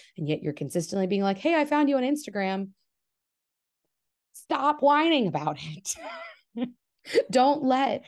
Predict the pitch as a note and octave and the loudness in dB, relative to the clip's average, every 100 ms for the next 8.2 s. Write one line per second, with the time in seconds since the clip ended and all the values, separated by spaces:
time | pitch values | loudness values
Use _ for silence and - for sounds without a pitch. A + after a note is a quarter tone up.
0 | - G3 G#3+ A3+ C4+ A3+ G3 E3+ D#3+ E3+ | -14 -4 0 0 0 0 0 -2 -4 -6
1 | E3 - - F#3 G3 A3+ B3+ A#3 F#3+ D3 | -6 -8 -8 -2 0 2 2 2 -2 -4
2 | F3 E3 D#3+ F#3 F#3+ D#3+ D3+ C#3+ - _ | -6 -4 -2 0 0 -2 -4 -4 -8 _
3 | _ _ - F3+ G3+ F#3 - G#3 F#3 G3 | _ _ -4 0 2 2 0 -4 -2 -2
4 | G#3 G#3+ G#3 G#3 G#3 A#3 A#3 G3+ F#3+ F#3 | 0 -2 -4 -6 -2 -2 -2 -6 -4 -6
5 | F#3 G3 G3 G3 - G#3 - F#3+ F3+ F#3+ | -6 -4 -4 -6 -10 -8 -4 -4 -2 -2
6 | G3 - G3+ A3 A#3+ G#3+ A3+ A#3 G#3+ F3+ | -2 -4 -8 -6 -8 -6 -6 -4 -4 -4
7 | - - - _ G#3+ G#3 F3+ G3 F#3 D#3+ | -6 -16 -20 _ 0 2 2 0 0 2
8 | C#3+ | 0